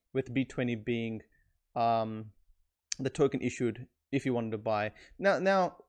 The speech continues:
it's a very interesting thing, because what happens, because there's more liquidity and more people can invest in B twenty, and there's more, uh, kind of a demographic that have the money to buy B twenty, then there is a, of a demographic that will spend, you know, half a million dollars on a Beeple piece.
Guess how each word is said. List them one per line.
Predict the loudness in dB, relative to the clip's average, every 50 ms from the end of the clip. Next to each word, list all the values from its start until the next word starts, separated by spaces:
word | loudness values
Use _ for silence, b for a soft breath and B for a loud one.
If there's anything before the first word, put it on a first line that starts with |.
| _ _
it's | 0 0 4
a | 4
very | 6 6 6
interesting | 4 2 0 0 -2
thing, | -2 0 0 0
because | 0 0 0 2
what | 2 0 0
happens, | 0 2 2 2 2 2 -2 -4 -4 -4 -4
because | -4 -2 2 2 4 4
there's | 4 2
more | 2 2 2 2
liquidity | 2 0 -4 -2 0 0 2 2 0 0 -4 -6 -8 -10 -12 _ _ _ _ b b b b b b b b b _ _ _ _ _ _ _ _ _ _ _ _ _
and | 2 4 6
more | 6 6 4
people | 4 0 -4 -4
can | -4 -4 -2 -2 0
invest | 0 2 2 0 0 0
in | -4 -4
B | -4 -4 -6
twenty, | -8 -6 -4 -2 -2 -2 -4 -6 -8 -8 -8 -10 -12 -16 -20 _ _ -6
and | -4 -4
there's | -4 -2
more, | 0 0 2 2 2 2 0 -2 -4 -10 -14
uh, | -12
kind | -6 -2 -2
of | 0 0
a | 0
demographic | 0 0 -2 0 2 2 2 2 0 -2 -4 -4 -6 -12
that | -8 -4 -2 -2 -2 -2 -4
have | -8 -2 0 0 2 2
the | 0 0
money | 0 -2 -2 -4
to | -6 -8
buy | -4 -2 0 0 0
B | 0 -2 -2
twenty, | -4 -4 -6 -4 -4 -4
then | -2 -2
there | 0 2 2
is | 0 0 0
a, | -4 -6
of | -4 -6 -4 -4
a | -2
demographic | -2 -2 -4 -2 -2 -4 -4 -4 -6 -10 -10 -8
that | -8 -8 -6
will | -6 -6 -8 -8
spend, | -10 -14 -20 _ _ _ -2 -2 0 0
you | -2 -4
know, | -4 -4
half | -4 -4 -4 -4
a |
million | -4 -4 -4 -4 -4
dollars | -4 -4 -6 -6 -6
on | -10
a | -8
Beeple | -6 -6 -6 -6 -8 -10 -8
piece. | -10 -10 -10 -10 -14